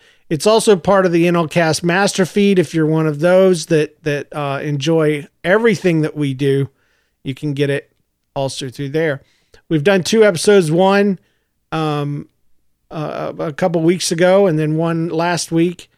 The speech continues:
We're still kinda working out exactly when we're gonna record and what nights are good. Um,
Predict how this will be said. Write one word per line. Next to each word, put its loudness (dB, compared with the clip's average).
We're -2
still 0
kinda 0
working 2
out 0
exactly 0
when 2
we're 4
gonna 2
record 4
and -4
what -4
nights -2
are 0
good. 2
Um, -4